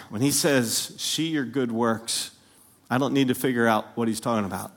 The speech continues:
He already said what he's talking about. Here are the, oh, <clears throat> sorry. God, I hate it when I do that. <clears throat>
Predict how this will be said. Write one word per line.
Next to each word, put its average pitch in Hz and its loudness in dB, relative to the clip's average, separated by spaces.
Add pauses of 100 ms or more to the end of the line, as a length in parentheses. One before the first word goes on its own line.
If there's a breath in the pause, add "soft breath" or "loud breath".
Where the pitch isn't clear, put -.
He 113 -2
already 113 2
said 107 0
what 101 -4
he's 98 -6
talking 95 -4
about. 90 -8 (1200)
Here 135 2
are 135 2
the, 113 2 (440 loud breath)
oh, 127 -4 (200)
<clears throat> - -4
sorry. 107 0 (240)
God, 101 -4
I 92 -6
hate 107 0
it - -2
when 95 -6
I 95 -6
do 101 -8
that. - -10 (800 loud breath)
<clears throat> - -10